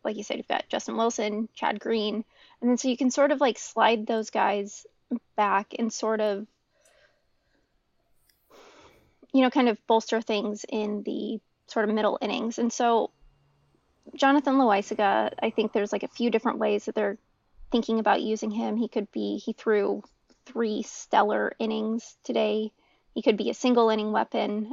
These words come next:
Um, I think his contributions could be pretty interesting, but really the big hype train right now is,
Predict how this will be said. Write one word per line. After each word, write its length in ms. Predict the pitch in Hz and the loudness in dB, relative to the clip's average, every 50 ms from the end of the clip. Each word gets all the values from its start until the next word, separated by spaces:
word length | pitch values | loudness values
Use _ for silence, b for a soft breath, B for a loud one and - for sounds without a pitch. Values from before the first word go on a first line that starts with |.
| - - | -8 -6
Um, 420 | 233 220 214 - - - 233 240 - _ _ _ _ _ _ | -4 -2 -2 -2 -2 -4 -6 -8 -10 _ _ _ _ _ _
I 120 | 240 233 | 0 2
think 360 | 226 - 240 226 220 - - - _ _ _ _ _ _ _ | 2 2 0 0 -2 -4 -8 -20 _ _ _ _ _ _ _
his 240 | - - 262 247 233 | -4 -2 -2 -2 0
contributions 1120 | - - 240 233 - - 220 208 - 208 208 208 - - - - - - - - - - - _ _ _ _ _ _ _ _ - | 0 0 0 0 0 -2 -4 -4 -2 -2 -2 -2 -2 -4 -4 -4 -4 -6 -8 -10 -14 -20 -20 _ _ _ _ _ _ _ _ -4
could 220 | - 262 202 - - | -2 -2 -2 -2 -4
be 220 | - 208 202 208 - _ _ _ _ | -6 -4 -4 -6 -8 _ _ _ _
pretty 220 | - - 220 214 - | -8 -6 -4 -2 -2
interesting, 500 | 226 233 - 277 - - 302 320 349 359 | -2 -2 -4 -6 -4 -4 -2 -2 -2 0
but 300 | 320 294 233 226 - - _ _ _ _ _ _ _ _ _ _ _ | 2 4 4 4 4 0 _ _ _ _ _ _ _ _ _ _ _
really 280 | - 247 311 392 466 415 | 0 2 4 6 6 6
the 60 | - | 4
big 280 | 226 - - 240 285 285 | 0 2 2 2 2 2
hype 280 | 247 - 226 240 - | 2 2 2 2 2
train 500 | - - - - - - - - 226 226 247 _ - | -2 -6 -4 -4 -4 -4 -4 -4 -4 -4 -6 _ -2
right 220 | 247 220 - - - | 0 0 0 0 0
now 360 | 220 220 - - - - - - | -2 -2 0 0 -2 -2 -2 -2
is, 560 | - 220 - - - 233 233 - - - - | -2 0 0 0 -2 -4 -8 -12 -20 -20 -18